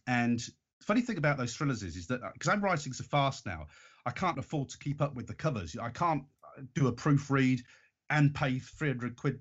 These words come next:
four hundred quid for a cover as I was doing with the books. I just can't keep up with myself 'cause I'm, I'm banging them out so fast now. So I, I, I had to make, cut some corners on the cover with those books. And I,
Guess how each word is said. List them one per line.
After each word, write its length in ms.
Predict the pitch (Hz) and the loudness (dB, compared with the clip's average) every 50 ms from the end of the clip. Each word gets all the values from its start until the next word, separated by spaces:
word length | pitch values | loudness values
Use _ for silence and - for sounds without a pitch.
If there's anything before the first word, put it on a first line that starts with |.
| - _ _ | -8 _ _
four 160 | - 139 131 | -2 0 0
hundred 240 | 127 117 120 117 - | -2 -2 -6 -6 -4
quid 180 | - 131 110 | -4 -4 -4
for 140 | - - 113 | -4 -6 -6
a 40 | 107 | -4
cover 400 | - - 117 107 104 - - - - _ _ _ _ _ - | -2 -2 -2 -2 -2 -4 -8 -12 -18 _ _ _ _ _ -8
as 120 | 113 107 | -4 -2
I 60 | 123 110 | 0 2
was 220 | 113 139 135 - | 2 2 0 0
doing 260 | - 123 101 90 82 | 0 -4 -4 -4 -4
with 140 | 82 87 73 | -8 -10 -10
the 80 | 82 78 | -10 -12
books. 400 | 80 85 76 - - - - - | -12 -12 -12 -14 -16 -12 -10 -10
I 80 | - | -6
just 160 | - 131 - | -6 -6 -4
can't 240 | - 143 135 120 120 | 0 0 0 0 0
keep 120 | 123 123 131 | 0 0 0
up 140 | 143 135 | 0 0
with 100 | 110 101 | -2 -6
myself 380 | 92 85 - - 90 82 80 - | -8 -8 -8 -8 -10 -10 -10 -10
'cause 120 | - 101 | -8 -6
I'm, 140 | 110 101 107 - | -6 -6 -6 -6
I'm 120 | 110 107 | -6 -4
banging 240 | 101 113 113 113 110 | -2 0 0 2 2
them 100 | 107 104 | 2 2
out 200 | 120 127 131 - | 0 0 -2 -2
so 120 | - - 92 | -6 -10 -10
fast 420 | - 104 87 80 76 76 - - | -8 -8 -8 -8 -10 -12 -12 -12
now. 220 | 90 82 82 85 - - - - - - | -12 -12 -12 -14 -18 -20 -20 -20 -20 -8
So 160 | - - 156 | -2 -2 0
I, 240 | 151 160 156 156 151 | 0 2 0 -2 0
I, 200 | - 151 160 147 - _ _ - | 0 -2 -2 -2 -4 _ _ -4
I 80 | 147 | 0
had 180 | 151 185 208 - | 0 0 0 -2
to 80 | - 160 | -2 0
make, 180 | 151 131 - - - - - - | 0 0 0 -2 -10 -18 -18 -10
cut 200 | - - - - | -8 -8 -6 -6
some 100 | 131 120 | -8 -8
corners 380 | - - 190 220 165 107 92 | -4 -2 0 0 0 0 -2
on 80 | 107 92 | -4 -6
the 80 | 92 - | -8 -4
cover 360 | - 156 170 147 110 90 85 - _ _ - | -2 0 2 2 0 0 -4 -8 _ _ -8
with 140 | 117 107 90 | -8 -6 -4
those 220 | 104 95 90 85 | -4 -4 -4 -4
books. 340 | 78 - 90 - - - - | -6 -8 -10 -10 -8 -4 0
And 80 | 110 117 | 0 2
I, 180 | 120 120 113 | 2 2 0